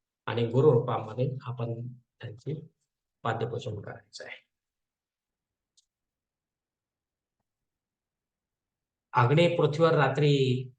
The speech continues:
आठ वाजून छत्तीस मिनिटानंतर हजर आहे मित्रांनो. या वेळेनंतर जर आपले काही धा-, धार्मिक कर्मकांड असतील तर ते आपण करू शकता, तसा उपयोग या,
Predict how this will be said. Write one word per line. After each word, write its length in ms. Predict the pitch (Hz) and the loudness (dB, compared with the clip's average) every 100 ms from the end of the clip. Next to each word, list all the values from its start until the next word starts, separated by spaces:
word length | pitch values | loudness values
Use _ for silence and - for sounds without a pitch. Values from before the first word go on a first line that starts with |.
| _ _ _ | _ _ _
आठ 240 | 135 139 - | 0 2 2
वाजून 360 | 143 156 147 | 2 2 0
छत्तीस 440 | - 127 - 165 143 | 0 -4 -4 -4 2
मिनिटानंतर 640 | 123 123 147 160 151 147 | 2 4 2 0 -2 -4
हजर 240 | - - 117 | -6 -8 -8
आहे 160 | 107 | -8
मित्रांनो. 500 | - _ _ 113 - - | -12 _ _ -12 -12 -2
या 360 | 123 131 127 127 - _ | 4 4 4 -4 -14 _
वेळेनंतर 600 | 107 113 127 143 143 156 | -4 2 4 4 2 2
जर 140 | 151 151 | 2 2
आपले 260 | 143 143 | 2 0
काही 240 | 139 139 135 | -4 0 0
धा-, 280 | 123 120 120 | 0 -2 -4
धार्मिक 580 | 127 123 - 123 - | -6 -8 -4 -2 -2
कर्मकांड 500 | - 123 123 123 120 | -2 0 0 0 -4
असतील 280 | 123 - 147 | -6 -12 -10
तर 80 | 139 | -8
ते 140 | 123 | -4
आपण 400 | 123 - 127 123 127 - _ _ - | -6 -4 -4 -6 -6 -18 _ _ -2
करू 200 | 156 170 | 0 2
शकता, 520 | - 127 123 110 - _ _ _ | 0 -6 -6 -8 -10 _ _ _
तसा 180 | 120 131 | -4 0
उपयोग 360 | 131 131 131 123 | 0 2 0 2
या, 180 | 123 | 2